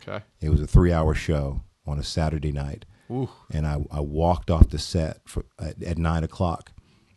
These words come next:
Speaker 2: and I kinda, like, did a motion where I was, like, fanning my bottom
Speaker 1: <laughs>
Speaker 2: 'cause the seat was really hot.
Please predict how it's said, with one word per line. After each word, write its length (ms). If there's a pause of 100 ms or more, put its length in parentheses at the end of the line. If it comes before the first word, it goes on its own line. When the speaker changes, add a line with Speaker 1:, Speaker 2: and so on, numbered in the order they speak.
(140)
Speaker 2:
and 140
I 60
kinda, 320
like, 360 (360)
did 100
a 60
motion 400
where 120
I 40
was, 200
like, 160 (280)
fanning 600 (300)
my 160
bottom 420 (280)
Speaker 1:
<laughs> 280
Speaker 2:
'cause 160
the 60
seat 260
was 140
really 220
hot. 360